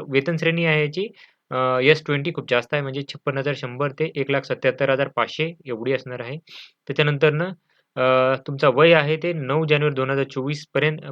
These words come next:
पासून, अ, अ, पकडला जाणार आहे. कमीत कमी अठरा, ओपनसाठी मॅक्झिमम बेचाळीस वर्ष, अ, कॅटेगरीसाठी जे आहेत ते पंचेचाळीस वर्ष. त्याच्यानंतर खेळाडूंच्या बाबतीत त्रेचाळीस वर्ष असणार आहे ओपनसाठी आणि मागासवर्गीय खेळाडूच्या बाबतीत पंचेचाळीस वर्ष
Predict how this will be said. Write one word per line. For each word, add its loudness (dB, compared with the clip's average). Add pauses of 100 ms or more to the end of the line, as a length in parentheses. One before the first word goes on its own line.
पासून, -2 (100)
अ, -10 (460)
अ, -6
पकडला 2
जाणार 0
आहे. -4 (360)
कमीत 0
कमी 4
अठरा, 0 (360)
ओपनसाठी 4
मॅक्झिमम 0
बेचाळीस 0
वर्ष, -4 (640)
अ, 4
कॅटेगरीसाठी 2
जे 2
आहेत 4 (200)
ते -16
पंचेचाळीस -2
वर्ष. -4 (420)
त्याच्यानंतर 0
खेळाडूंच्या 2
बाबतीत -2
त्रेचाळीस -2
वर्ष -6
असणार -8
आहे -10 (460)
ओपनसाठी -2
आणि -8
मागासवर्गीय 0
खेळाडूच्या 0
बाबतीत -6
पंचेचाळीस -4
वर्ष -10